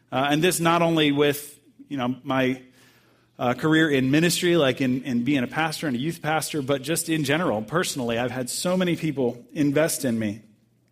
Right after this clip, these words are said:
Uh, they've taken their time to invest their time in me. Uh, they've given me resources, and they've walked with me through some of life's most difficult circumstances.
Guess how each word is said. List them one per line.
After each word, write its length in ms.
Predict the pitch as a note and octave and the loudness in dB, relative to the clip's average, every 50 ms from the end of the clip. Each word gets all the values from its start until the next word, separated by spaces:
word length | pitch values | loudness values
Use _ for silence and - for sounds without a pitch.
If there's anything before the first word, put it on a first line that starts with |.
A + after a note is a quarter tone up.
| _ _ _ _ _ _ - - _ - - - - - _ _ - | _ _ _ _ _ _ -20 -20 _ -20 -20 -20 -20 -20 _ _ -2
Uh, 300 | C3+ C3+ C#3+ C#3 C#3 C#3 | 0 2 2 2 2 2
they've 200 | C#3+ D3+ D3+ C#3+ | 2 0 0 2
taken 240 | - E3+ D3 D3+ | 0 0 2 2
their 100 | D3 C#3+ | 2 2
time 320 | C3+ - D#3+ D#3+ D#3 D3+ D3 | 2 2 0 0 2 0 0
to 140 | C#3 - C#3 | -2 -4 -2
invest 360 | B2 B2 B2+ C3 B2+ A#2+ - | -2 0 0 2 0 0 0
their 100 | B2 A2 | -2 -4
time 360 | A2 - - - D#3+ F#3 G3+ | -4 -6 -6 -4 -4 -2 -2
in 100 | G#3 G3 | -2 -2
me. 260 | G3 G3 G3+ A3 G#3 - - - - - | -2 -2 -4 -4 -6 -8 -14 -20 -20 -20
Uh, 280 | C3 A2 G#2+ G#2+ G#2+ - - - - - | -16 -16 -16 -16 -16 -18 -20 -20 -20 -12
they've 260 | B2 A#2+ A#2+ A#2+ A2 | -4 -2 -2 0 0
given 220 | A#2+ A#2+ A#2+ A#2+ | 0 -2 0 0
me 100 | A#2+ A#2 | 0 2
resources, 560 | A#2 C3 C#3+ - - D3 C3+ C3 - D#3+ C3+ | 2 0 0 0 -2 -2 -4 -4 -4 -6 -4
and 100 | C3 A#2+ | -2 -2
they've 140 | A#2+ A#2+ A2+ | 0 0 0
walked 340 | A2 B2 D3 D3+ D#3 - - | 0 0 0 0 0 -2 -4
with 160 | C3+ A#2 - | -6 -6 -2
me 280 | C3 B2 B2 B2 B2 - - - - - - _ _ _ | -2 0 0 0 -2 -6 -14 -20 -20 -20 -20 _ _ _
through 140 | - F3 E3+ | -4 -2 0
some 200 | F3 - A3 A3+ | 2 2 2 4
of 120 | G#3+ E3 | 4 4
life's 260 | D3+ D3+ D3+ C#3+ - D3+ | 4 2 2 2 0 2
most 540 | D3+ D#3 D#3+ D3 - - - - - E3 | 2 2 2 2 0 -6 -10 -12 -10 -2
difficult 360 | C#3+ E3 D#3+ D3+ C#3+ - D3+ - | 0 0 0 2 0 -2 -2 -2
circumstances. 960 | - - D#3+ D3+ - C3+ C3 - - A2 A2 A2+ G#2+ - - - - - - | 0 0 0 0 0 -2 -2 -2 -4 -4 -6 -6 -6 -10 -12 -12 -12 -12 -12